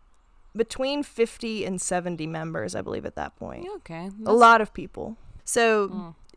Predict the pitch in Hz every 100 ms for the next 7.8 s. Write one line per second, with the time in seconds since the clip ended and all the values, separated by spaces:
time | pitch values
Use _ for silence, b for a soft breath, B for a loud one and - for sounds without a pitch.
0 | _ _ _ - - 226 254 294 294 226
1 | 214 240 220 208 - 214 214 208 - 214
2 | 220 233 220 - 202 208 208 214 208 202
3 | 202 - b b b - 196 196 202 190
4 | 190 - 180 190 208 208 208 - 233 -
5 | 269 254 226 202 190 196 196 202 208 -
6 | - - 214 208 190 190 - - _ -
7 | 214 185 165 - 117 233 - -